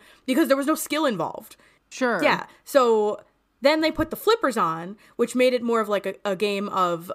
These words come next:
Speaker 1: entertainment and, and kind of, like, it could be skill-based.
Speaker 2: Sure.
Speaker 1: So it caused a lot of places to ease the bans. Not New York City, though.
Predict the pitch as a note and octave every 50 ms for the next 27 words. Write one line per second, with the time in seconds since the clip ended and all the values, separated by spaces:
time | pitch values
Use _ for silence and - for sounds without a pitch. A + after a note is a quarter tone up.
0 | - G3+ G3 - F3+ - - F#4 F#4 F4 E4+ E4 D#4+ D#4+ D#4 C#4 A3+ G3 G3+ G3+
1 | G3+ G3 F3+ - - - F#3+ F3+ - G#3 G#3 G3 F#3+ F3+ E3+ - - - _ _
2 | - G3+ - G#3+ - - A4+ A4 A#3 G3+ - - - G#3+ F#3 E3 F3+ E3 F3+ C#4
3 | - - - _ - - _ - - - A3 F#3+ E3 D3 C#4+ C4+ B3 B3 - -
4 | - D#4 F4 G4 F4+ F4+ E4 B3+ G#3 G3+ A3 A3 - A#3 G3+ A3 - A3 G3+ -
5 | A3 - - G#3 G3 G3 F#3+ F#3+ G3 E3 F3+ E3+ D#3 - - - F#3+ G3+ - -
6 | _ _ _ _ _ _ _ - G3 A3+ D#4 E4 D4+ F4 F4 D#4+ E4+ - D4+ A3+
7 | E3+ - - G#3+ A#3 -